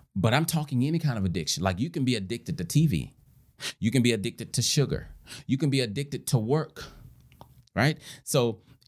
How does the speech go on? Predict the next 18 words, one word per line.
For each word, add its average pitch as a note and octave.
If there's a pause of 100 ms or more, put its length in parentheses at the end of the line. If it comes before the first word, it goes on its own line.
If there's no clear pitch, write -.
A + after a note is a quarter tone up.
any D#3+
kind F3+
of F3
addiction D3 (560)
is D3
an D#3
indication D3+ (380)
that G#2+
something C3+ (300)
needs B2+
to C#3+
be A#2+
healed A#2
on A2+
the A#2+
inside C#3+
of G2+
you. D#2+